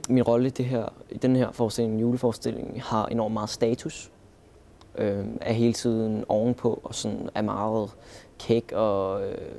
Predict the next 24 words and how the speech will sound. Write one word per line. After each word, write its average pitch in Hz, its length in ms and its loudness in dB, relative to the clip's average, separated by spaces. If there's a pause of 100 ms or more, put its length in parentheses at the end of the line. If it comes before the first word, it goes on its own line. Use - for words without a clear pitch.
(160)
har 107 220 -2
enormt 92 420 -2
meget 107 160 0
energi. 107 360 2 (380)
Så - 140 -4
på 101 80 0
den 110 160 4
måde 107 140 2
lærer 101 160 0
jeg 104 80 -2
at 98 60 -4
spille - 300 -2
enormt 98 320 -6
sådan - 300 -8
ledertype, 127 1040 2
eller - 320 -6 (840)
i 117 60 -2
den 104 200 0
slags - 380 0
sådan 107 380 -2 (800)
meget 69 460 -2
overlegen, 104 800 -2 (260)
øh, 104 300 -2 (340)
person. - 380 -2